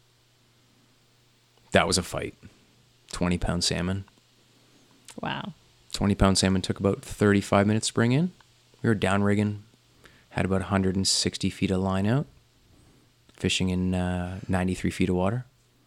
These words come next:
Speaker 1: Beauty. People don't know there's bass here. Everyone I meet on the beach is like, "You ever catch anything here?" I'm like,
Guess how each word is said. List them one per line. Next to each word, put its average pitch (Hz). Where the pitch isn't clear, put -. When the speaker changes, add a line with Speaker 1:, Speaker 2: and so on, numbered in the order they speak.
Speaker 1:
Beauty. 101
People 143
don't 147
know 135
there's 120
bass 113
here. 98
Everyone 110
I 107
meet 104
on 107
the 101
beach 98
is -
like, -
"You 381
ever 330
catch 143
anything 147
here?" 143
I'm 120
like, -